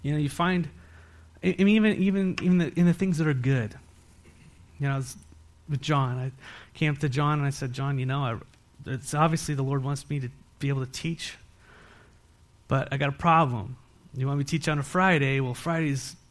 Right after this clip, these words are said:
time with my wife. I gotta talk to my wife," and I went and talked to my wife, and she's kinda just gave me the, "Mm, gonna mess everything up here if that happens." My wife submits to me.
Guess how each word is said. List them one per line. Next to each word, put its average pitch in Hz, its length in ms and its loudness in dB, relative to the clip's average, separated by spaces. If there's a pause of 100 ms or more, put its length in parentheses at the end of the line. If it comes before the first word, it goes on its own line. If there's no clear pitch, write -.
(260)
time 151 220 -4
with 139 140 -4
my 135 100 -2
wife. 151 340 0
I 117 40 -6
gotta 117 120 -8
talk 143 240 -8
to - 100 -10
my 120 80 -4
wife," 139 340 -6
and 113 80 -6
I - 40 -6
went 127 160 -8
and - 60 -12
talked 135 200 -6
to - 60 -12
my 117 80 -6
wife, 127 380 -6
and 110 120 -10
she's 127 380 -10
kinda 135 220 -4
just 127 220 -6
gave 131 180 -4
me 123 100 -4
the, 104 220 -8 (1900)
"Mm, 180 400 0 (580)
gonna 165 160 0
mess 151 340 0
everything 143 400 -2
up 143 220 -4
here 127 180 -2
if 120 120 -6
that 127 180 -2
happens." 113 600 -6 (2500)
My 123 140 -2
wife 135 280 -4
submits 123 540 -8
to 113 140 -12
me. 110 240 -10